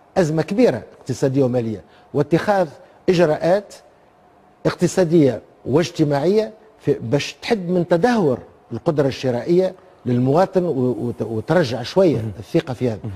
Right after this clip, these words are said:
Speaker 1: لابد من إجراءات من هذا القبيل. عندك أيضًا التعيينات الحزبية في الإدارات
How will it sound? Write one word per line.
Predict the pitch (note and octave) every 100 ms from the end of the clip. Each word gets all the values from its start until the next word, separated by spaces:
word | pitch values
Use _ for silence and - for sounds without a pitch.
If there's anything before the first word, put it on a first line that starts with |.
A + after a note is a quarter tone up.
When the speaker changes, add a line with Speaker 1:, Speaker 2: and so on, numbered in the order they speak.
| F#2+
Speaker 1:
لابد | A#2+ C3+ A3+ E3+
من | D#3 D#3
إجراءات | D3+ D3 D#3 F3+ C#3
من |
هذا | C#3+ C3+
القبيل. | B2 C3+ A2+ F#2 - - - -
عندك | - G3 F3+ G3+
أيضًا | G3+ F#3+ F3+ - - _ _
التعيينات | - D#3+ F3 A3 G#3+
الحزبية | - - C3 C3 D3 A2
في | A#2+
الإدارات | A#2 A2 B2 D#3 E3+